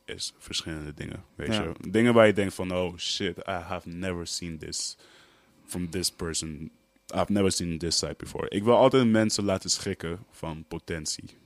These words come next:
Speaker 1: weet je, van motivatie, van,
Speaker 2: Ja.
Speaker 1: van mindset.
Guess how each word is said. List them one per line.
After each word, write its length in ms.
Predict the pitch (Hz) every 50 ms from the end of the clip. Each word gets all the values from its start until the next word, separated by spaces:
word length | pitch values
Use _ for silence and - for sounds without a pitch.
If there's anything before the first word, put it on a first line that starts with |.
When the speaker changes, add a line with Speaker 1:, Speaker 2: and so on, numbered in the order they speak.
| _ _ _ _ -
Speaker 1:
weet 200 | 76 78 76 -
je, 120 | 95 87
van 200 | - - 90 85
motivatie, 880 | 85 87 90 - - 90 - - 104 101 98 - - - 92 87 87 87
van, 180 | - - - 120
Speaker 2:
Ja. 180 | 120 117 110
Speaker 1:
van 300 | - - 87 85 87 95
mindset. 640 | 98 98 95 95 95 - - - 85 87 87 -